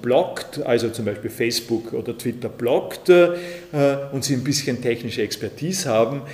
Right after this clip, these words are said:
wählen sie einen Proxy-Server, der ihnen über den Proxy-Server, das ist einfach eine Umleitung, äh, äh, über die, äh, sozusagen an dem vorbei, äh, was die offizielle Datenleitung ist, und sie kriegen die ganzen Informationen.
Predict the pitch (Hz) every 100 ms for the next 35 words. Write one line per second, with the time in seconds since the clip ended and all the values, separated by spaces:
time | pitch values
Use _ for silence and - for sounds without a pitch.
0 | - - 117 123 131 123 127 120 123 123
1 | 110 107 127 143 - 123 - 101 98 110
2 | 135 - - - 120 123 131 123 131 131
3 | 127 107 120 123 - 113 101 104 107 123
4 | 104 127 120 131 143 113 95 - 127 160
5 | 175 151 135 127 - - 139 127 127 -
6 | 131 135 127 127 131 123 113 117 - -
7 | 131 117 110 104 - 107 113 131 127 120
8 | - 123 113 127 120 - 135 - 113 113
9 | 147 160 156 - - 147 143 139 - 135
10 | - 127 123 127 - 120 107 110 98 127
11 | 131 117 113 117 120 131 123 123 120 113
12 | 117 107 101 - 110 104 117 107 110 113
13 | 98 98